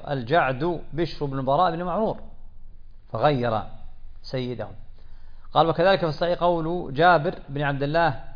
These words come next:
لأبي بكر الصديق رضي الله عنهم أجمعين: 'إما أن تعطيني وإما أن تبخل عني.'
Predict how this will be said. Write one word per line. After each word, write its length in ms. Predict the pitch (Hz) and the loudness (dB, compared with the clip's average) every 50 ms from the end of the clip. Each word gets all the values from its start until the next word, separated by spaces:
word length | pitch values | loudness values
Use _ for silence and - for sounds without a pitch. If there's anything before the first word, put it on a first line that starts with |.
| - - - - - - - - - - | -10 -10 -12 -12 -12 -12 -12 -14 -10 -2
لأبي 280 | 135 139 156 160 156 180 | 0 2 2 4 4 2
بكر 180 | 170 - 151 | 2 0 -2
الصديق 360 | - - - - 147 165 151 143 | -2 -4 -4 -4 -2 0 2 2
رضي 220 | 165 151 151 151 | 2 4 2 2
الله 240 | 151 165 160 139 135 | 4 4 4 4 4
عنهم 240 | 147 165 151 139 139 | 4 2 2 2 0
أجمعين: 480 | 123 127 127 135 147 185 208 208 - - - - - - - - - - - - | 0 0 -2 -2 0 0 -2 -4 -6 -8 -10 -12 -12 -12 -12 -12 -12 -10 -4 0
'إما 320 | 170 180 180 180 175 165 160 | 0 2 2 2 2 2 2
أن 100 | 151 143 | 2 0
تعطيني 540 | 156 151 139 139 - 185 196 214 226 233 226 | 0 0 0 0 0 0 0 0 0 2 2
وإما 520 | 185 175 208 214 208 196 208 214 220 220 | 0 0 0 -2 -2 0 2 2 2 2
أن 120 | 214 208 | 0 2
تبخل 340 | - 226 220 226 - 220 226 | 2 2 2 2 2 2 4
عني.' 340 | 220 202 226 214 170 131 | 4 4 4 2 0 -2